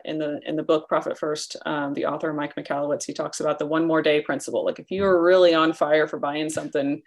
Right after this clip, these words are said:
Speaker 2: Yeah.
Speaker 1: right now, uh, just wait one more day, you know, see if you can get one more day out of it.
Speaker 2: Mm.
Speaker 1: Um, you know, that sort of thing. But sometimes, you know, we get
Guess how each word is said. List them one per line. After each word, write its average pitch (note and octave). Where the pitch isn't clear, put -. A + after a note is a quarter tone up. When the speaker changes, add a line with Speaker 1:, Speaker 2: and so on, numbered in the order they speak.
Speaker 2:
Yeah. -
Speaker 1:
right F#3
now, F3
uh, D4
just F4
wait D#4
one C#4+
more C4
day, E3
you G3
know, F#3+
see B3
if -
you C4+
can C4
get C4+
one A#3
more G#3
day E3+
out D3+
of C3
it. C3
Speaker 2:
Mm. -
Speaker 1:
Um, C#3+
you D#3+
know, D3
that -
sort -
of -
thing. D#3
But -
sometimes, C4+
you C4
know, B3
we B3+
get A#3